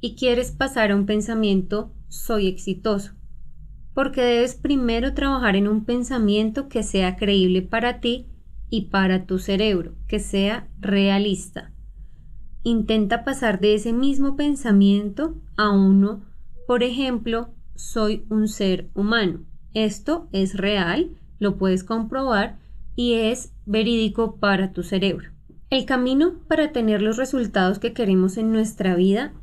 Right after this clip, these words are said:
empieza en nuestra mente. A muchas personas que luchan con su peso o su aspecto, deberían intentar reemplazar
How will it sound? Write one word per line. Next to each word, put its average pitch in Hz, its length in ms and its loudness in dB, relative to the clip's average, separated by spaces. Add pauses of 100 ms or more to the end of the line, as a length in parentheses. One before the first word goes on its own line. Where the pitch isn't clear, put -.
(120)
empieza 220 800 0 (100)
en 214 240 4
nuestra 208 400 0
mente. 214 480 0 (560)
A 220 80 2
muchas 233 440 0
personas 202 680 0
que 208 160 -2
luchan 196 360 0
con 233 200 -2
su 233 200 -6
peso 208 460 -2
o 202 160 -2
su 220 120 -4
aspecto, - 760 8 (340)
deberían 226 500 2
intentar 254 540 2
reemplazar 220 720 0